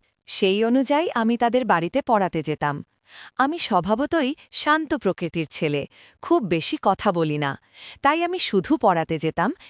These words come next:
এবং পড়িয়ে চলে আসতাম। এভাবেই দিন কাটছিল। তাদের পরিবারে তিনজন সদস্য, বালকটি, তার মা এবং বাবা। বাচ্চা ছেলেটির নাম অয়ন,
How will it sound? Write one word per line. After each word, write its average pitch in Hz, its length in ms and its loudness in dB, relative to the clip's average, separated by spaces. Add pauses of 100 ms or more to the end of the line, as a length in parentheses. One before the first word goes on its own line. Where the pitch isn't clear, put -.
(160)
এবং 269 340 2
পড়িয়ে 196 340 2
চলে 180 300 0
আসতাম। 147 500 -2 (520)
এভাবেই 175 500 0
দিন 269 240 2
কাটছিল। 156 600 0 (500)
তাদের 233 340 0
পরিবারে 240 580 0 (160)
তিনজন 269 420 0
সদস্য, 156 600 -4 (380)
বালকটি, 156 640 -2 (260)
তার 196 220 4
মা 175 360 0 (180)
এবং 277 320 0
বাবা। 151 380 0 (600)
বাচ্চা 196 400 2
ছেলেটির 294 480 -2
নাম 214 280 0 (140)
অয়ন, 170 440 0